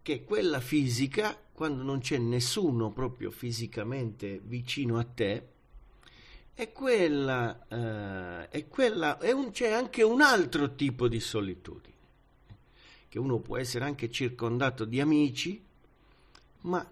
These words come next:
si sente solo, cioè ha uno stato d'animo interiore, quindi è un-, è un-, una solitudine, si sente da solo, si sente spiritualmente da solo,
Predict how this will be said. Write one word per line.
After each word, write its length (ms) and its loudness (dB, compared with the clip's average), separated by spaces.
si 240 -4
sente 400 -2
solo, 720 -4
cioè 340 4
ha 200 6
uno 340 4
stato 560 0
d'animo 960 4
interiore, 880 4
quindi 220 4
è 20 2
un-, 160 0
è 120 2
un-, 460 2
una 260 -2
solitudine, 1160 0
si 280 -8
sente 440 0
da 120 -2
solo, 560 2
si 180 -8
sente 520 -2
spiritualmente 1300 0
da 120 -2
solo, 720 -4